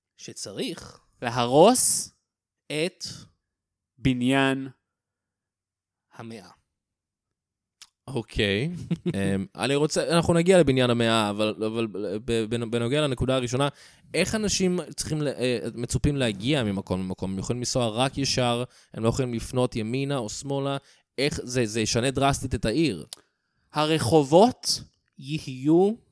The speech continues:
Speaker 2: עגולים.
Speaker 3: אז פשוט אף אחד לא יגיע לשום מקום אף פעם. <laughs>
Speaker 1: עגולים.
Speaker 2: זה
Speaker 1: זה לא
Speaker 2: מה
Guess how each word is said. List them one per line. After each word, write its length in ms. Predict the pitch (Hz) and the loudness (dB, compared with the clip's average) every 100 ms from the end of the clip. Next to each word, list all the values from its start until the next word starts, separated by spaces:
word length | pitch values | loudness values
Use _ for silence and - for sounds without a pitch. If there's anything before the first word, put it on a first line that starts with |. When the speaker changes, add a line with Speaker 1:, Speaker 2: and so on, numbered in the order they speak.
| _ _ - | _ _ 0
Speaker 2:
עגולים. 600 | 147 139 131 113 87 92 _ _ _ _ _ _ _ _ _ _ _ _ _ _ _ _ _ _ _ _ - | 4 6 6 4 -2 -12 _ _ _ _ _ _ _ _ _ _ _ _ _ _ _ _ _ _ _ _ -12
Speaker 3:
אז 160 | 92 90 | -10 -2
פשוט 300 | 110 - 104 | 0 0 0
אף 140 | 98 | -2
אחד 180 | 78 110 | -2 0
לא 100 | 110 | 2
יגיע 280 | 104 110 107 | 2 2 2
לשום 300 | 104 120 110 | 0 -2 -2
מקום 220 | 117 113 | 0 -2
אף 80 | - | 4
פעם. 340 | 202 165 98 | 4 4 0
<laughs> 80 | 233 - _ - - - _ _ _ _ _ _ _ _ _ _ _ _ _ _ _ _ _ _ _ _ _ _ | -8 -12 _ -18 -18 -20 _ _ _ _ _ _ _ _ _ _ _ _ _ _ _ _ _ _ _ _ _ _
Speaker 1:
עגולים. 760 | 139 127 131 147 233 196 107 151 - _ _ _ _ _ | -8 -4 -2 0 0 -2 -4 -10 -16 _ _ _ _ _
Speaker 2:
זה 640 | 135 120 131 143 139 135 131 - _ _ _ _ _ _ _ _ _ _ _ _ _ _ _ | -12 -6 0 2 2 0 -4 -10 _ _ _ _ _ _ _ _ _ _ _ _ _ _ _
Speaker 1:
זה 220 | - - 127 _ 135 | -18 -12 -14 _ -2
לא 560 | 139 220 277 190 165 170 | 2 6 8 6 4 0
Speaker 2:
מה 580 | 156 160 147 135 123 | 0 4 4 2 -4